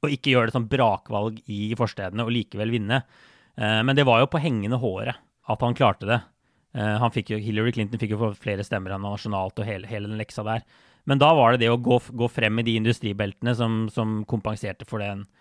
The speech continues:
tilbakegangen der. Men, men nå ser det ut som, liksom, nå ser det jo ikke ut som det er nok, eh, hvis det, hvis det rakner så mye som noen av meningsmålingene viser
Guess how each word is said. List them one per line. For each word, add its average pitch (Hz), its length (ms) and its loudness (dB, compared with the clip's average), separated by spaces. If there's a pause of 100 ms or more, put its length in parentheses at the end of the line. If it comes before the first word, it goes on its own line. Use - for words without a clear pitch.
(180)
tilbakegangen 110 640 0
der. 127 200 4 (300)
Men, 135 160 0
men 143 140 2
nå 143 180 6
ser 131 180 2
det 123 120 2
ut 117 80 -4
som, 123 120 -4
liksom, 113 280 -6
nå 127 100 -4
ser 110 160 -2
det 107 60 -2
jo 107 60 -10
ikke 123 100 -6
ut - 80 -6
som 120 80 -4
det 110 80 -2
er 120 80 -2
nok, - 360 -4 (500)
eh, 110 180 -4
hvis 110 240 -6
det, 113 160 0 (160)
hvis 110 160 -8
det 123 160 0
rakner 113 320 -6
så 113 80 0
mye 110 160 -2
som 104 160 -6
noen 107 80 -2
av 113 80 0
meningsmålingene 101 720 -8
viser 113 320 -8